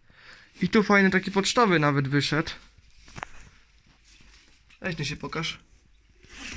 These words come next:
O. Pocztowy taki niebieski, ale to pewnie będzie kok, bo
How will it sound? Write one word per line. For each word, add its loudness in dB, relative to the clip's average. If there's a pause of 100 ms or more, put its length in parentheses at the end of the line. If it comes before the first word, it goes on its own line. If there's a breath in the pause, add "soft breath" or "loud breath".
(520 loud breath)
O. -6 (1080 loud breath)
Pocztowy -2
taki -4
niebieski, -2 (140)
ale -4
to -2
pewnie 2
będzie 2 (240)
kok, 0
bo -2